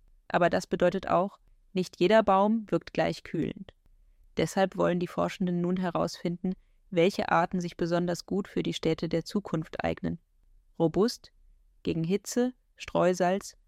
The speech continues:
Luftverschmutzung und Trockenheit. Denn klar ist, Stadtbäume sind keine bloßen Schmuckelemente.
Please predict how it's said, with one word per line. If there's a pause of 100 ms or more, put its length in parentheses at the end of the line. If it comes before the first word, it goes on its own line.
(140)
Luftverschmutzung
und
Trockenheit. (540)
Denn
klar
ist, (180)
Stadtbäume
sind
keine
bloßen
Schmuckelemente.